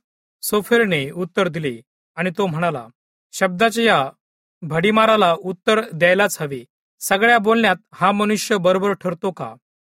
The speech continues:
तुझ्या गर्वाच्या बडबडीने दुसरे चुप्प होतील का? जेव्हा तू आमच्या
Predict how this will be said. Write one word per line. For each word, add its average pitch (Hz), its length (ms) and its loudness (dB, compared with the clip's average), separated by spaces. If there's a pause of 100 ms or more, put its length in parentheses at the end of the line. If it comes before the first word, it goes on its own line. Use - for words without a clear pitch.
(120)
तुझ्या 208 200 2
गर्वाच्या 226 560 4
बडबडीने 190 600 0 (140)
दुसरे 185 320 -2
चुप्प - 320 -6
होतील 160 340 -6
का? 143 260 -6 (400)
जेव्हा 202 260 2
तू 233 60 0
आमच्या 185 460 0